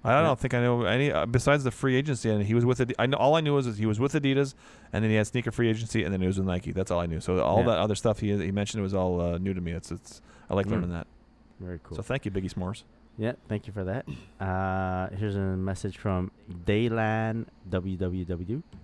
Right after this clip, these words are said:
Speaker 2: Uh, "Hey, been a long time listener and currently listening to the latest podcast on my way to work. I have to correct you guys on the plum dunks.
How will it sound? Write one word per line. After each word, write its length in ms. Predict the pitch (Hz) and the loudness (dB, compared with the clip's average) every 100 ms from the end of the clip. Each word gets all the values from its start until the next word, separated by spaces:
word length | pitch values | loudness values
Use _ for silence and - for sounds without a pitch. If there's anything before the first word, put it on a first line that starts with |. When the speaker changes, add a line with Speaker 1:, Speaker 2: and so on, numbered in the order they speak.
| - - - - - - - - - - - - - - | -20 -20 -20 -20 -20 -20 -20 -20 -20 -20 -20 -20 -20 -4
Speaker 2:
Uh, 460 | 95 92 92 90 - - - - | 0 0 0 -2 -6 -14 -20 -18
"Hey, 460 | - 156 151 101 | -6 -2 -2 -4
been 300 | 90 90 113 | -6 -2 2
a 80 | 120 | 2
long 260 | 120 151 147 | 2 0 0
time 240 | 147 131 | 0 0
listener 340 | 120 - 120 113 | -2 -2 -2 0
and 160 | 98 | -4
currently 480 | - 135 131 101 98 | -4 -4 -4 -4 -4
listening 460 | 95 113 - 110 101 | -2 -4 -2 -4 -4
to 160 | - | -6
the 240 | 90 87 82 | -4 -4 -4
latest 580 | 82 95 123 98 - | -4 -4 -4 -4 -6
podcast 460 | - 78 76 76 - | -10 -10 -8 -10 -6
on 80 | 87 | -6
my 120 | 85 | -4
way 160 | 80 87 | -4 -4
to 80 | 85 | -4
work. 240 | 120 82 - - - - - - - - | -6 -8 -14 -20 -20 -20 -20 -20 -16 -8
I 60 | |
have 260 | 95 135 - | -4 -4 -4
to 100 | 156 | -8
correct 520 | - - 131 151 - | -8 -4 -2 -4 -6
you 80 | 107 | -6
guys 400 | 90 80 82 87 | -2 -2 0 -4
on 200 | 107 90 | -4 -4
the 60 | 87 | -4
plum 460 | - 127 131 120 | -6 -2 -2 -2
dunks. 520 | 80 73 64 - - | -4 -6 -8 -16 -20